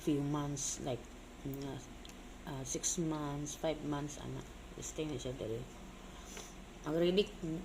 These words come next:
ng tambal ana niya siyang asma kay umatake jud. And then atong last time nga ning atake niyang asma, naglibog na jud ko. Di akong tambal niya kay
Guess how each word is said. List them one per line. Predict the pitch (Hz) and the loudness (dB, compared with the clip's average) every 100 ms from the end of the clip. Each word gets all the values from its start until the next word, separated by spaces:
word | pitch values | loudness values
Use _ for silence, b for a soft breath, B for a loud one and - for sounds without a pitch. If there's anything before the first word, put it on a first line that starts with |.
| - - - - 156 | -6 -10 -10 -6 -2
ng | 147 147 | -2 -2
tambal | - 127 131 147 151 | -2 -2 -2 -2 0
ana | 151 135 131 | 2 2 2
niya | 135 135 | 0 0
siyang | 131 139 | -2 -2
asma | 127 123 - 139 139 | -4 -6 -4 -4 -4
kay | 143 127 - - - - - - - - - - - - - - - - - - - - - - - - 180 | -4 -6 -8 -12 -12 -12 -12 -10 -10 -12 -12 -12 -12 -12 -12 -12 -12 -12 -12 -12 -12 -12 -12 -12 -6 -2 2
umatake | 151 165 165 160 - 165 | 2 4 4 4 4 6
jud. | 151 143 - - - - - - - - - 202 | 4 4 -6 -10 -10 -10 -10 -8 -8 -8 -4 6
And | 180 | 6
then | 165 147 147 156 147 - - - - - - - - - - - - - - - 196 | 8 6 4 2 -2 -8 -10 -10 -10 -10 -10 -10 -8 -8 -8 -8 -8 -8 -8 -2 0
atong | 185 196 196 | 4 4 4
last | 180 | 6
time | - 190 185 | 8 8 10
nga | 180 | 10
ning | 170 | 8
atake | 156 165 160 180 | 4 4 4 6
niyang | 170 165 156 | 6 6 4
asma, | 165 180 160 | 2 4 4
naglibog | 147 151 151 170 190 | 6 6 6 4 6
na | 175 | 6
jud | 156 151 160 | 6 4 4
ko. | 143 - - - - - - - - - - - - - - | 2 0 -10 -10 -10 -12 -12 -12 -12 -12 -12 -10 -10 -8 -2
Di | 151 | -2
akong | 143 139 | 0 -2
tambal | 127 139 139 135 | 0 2 2 2
niya | 139 135 | 0 -2
kay | 123 | -2